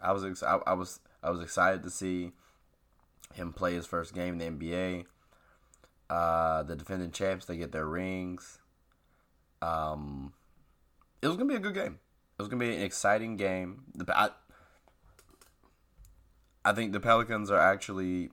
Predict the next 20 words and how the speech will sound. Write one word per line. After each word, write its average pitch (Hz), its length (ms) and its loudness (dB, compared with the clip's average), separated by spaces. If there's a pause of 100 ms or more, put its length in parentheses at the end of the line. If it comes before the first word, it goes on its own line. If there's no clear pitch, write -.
(140)
a 87 80 -2
good 80 280 -6
team. 101 460 -4
I 92 80 0
think 82 160 -6
the 73 60 -6
Raptors 87 640 2
are 78 300 2 (100)
a 76 100 -2
decent 73 360 -8
team. 90 420 -4
Like, 78 340 -2 (480)
it 131 60 -4
was 165 80 -4
gonna 185 120 -2
be 170 80 0
an 147 60 -2
interesting 120 320 -4
game. 85 180 0 (560)
But, 104 400 6